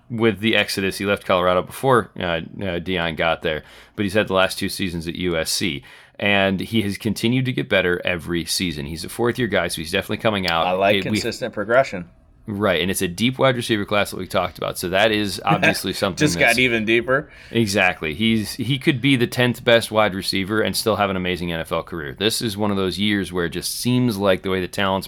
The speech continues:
Speaker 1: shaken out, and a lot of the guys that we've talked about are six three and taller, which is just interesting to see that development as well. But I wrote down intriguing. 'Cause here's the thing, this guy can take the top off of defense. He's not necessarily a burner, but he's fast enough to do that.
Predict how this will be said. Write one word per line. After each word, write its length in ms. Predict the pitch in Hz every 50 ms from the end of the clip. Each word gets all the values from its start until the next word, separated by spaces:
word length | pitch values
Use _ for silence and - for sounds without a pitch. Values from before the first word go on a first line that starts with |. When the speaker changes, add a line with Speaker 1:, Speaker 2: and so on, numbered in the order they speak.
| - - -
Speaker 1:
shaken 320 | - - 104 90 - 87 101
out, 260 | 120 117 95 92 - - - - - - -
and 200 | - 117 117 104
a 40 | 98
lot 220 | 95 98 104 113
of 60 | 131 117
the 80 | 117 95
guys 260 | 101 95 98 101 95
that 40 | 104
we've 100 | 95 -
talked 300 | - 104 92 92 - -
about 160 | 92 92 95
are 140 | 92 87 87
six 320 | - - - 95 - -
three 200 | - 95 92 87
and 120 | 85 80 76
taller, 360 | - 110 117 123 95 78 85
which 160 | 85 82 -
is 120 | 90 - -
just 200 | 87 - - 107
interesting 460 | 101 98 - 98 87 - 98 87 85
to 80 | 82
see 160 | - - 90 85
that 240 | - 98 110 -
development 380 | - 92 92 87 82 80 80 78
as 100 | 76 87
well. 240 | 104 123 123 98 80
But 140 | 92 92 - - - - - - - - -
I 80 | 110 110
wrote 220 | 110 120 120 104
down 160 | 123 113 107
intriguing. 560 | 104 95 - - 117 107 101 95 92 67 - - - - - - - _ _ -
'Cause 140 | 233 - 117
here's 140 | 226 214 208
the 40 | 196
thing, 220 | - 202 170 165
this 140 | 202 214 -
guy 180 | - 120 123
can 120 | 117 117 95
take 200 | - 117 113 -
the 80 | 117
top 260 | - 113 104 101 - 104
off 140 | 98 107
of 80 | 120 -
defense. 400 | 95 85 - - 87 87 - - -
He's 160 | 104 101 95
not 140 | 110 117 120
necessarily 520 | 131 - - - - 123 117 110 110 107
a 60 | 92
burner, 460 | 90 85 87 90 90 92 92 104 117 117
but 140 | 101 101
he's 120 | 98 90 -
fast 440 | - - 101 98 110 - - - 110
enough 260 | 101 95 98 - -
to 80 | -
do 180 | 87 92 95 87 80
that. 320 | 82 85 92 107 - -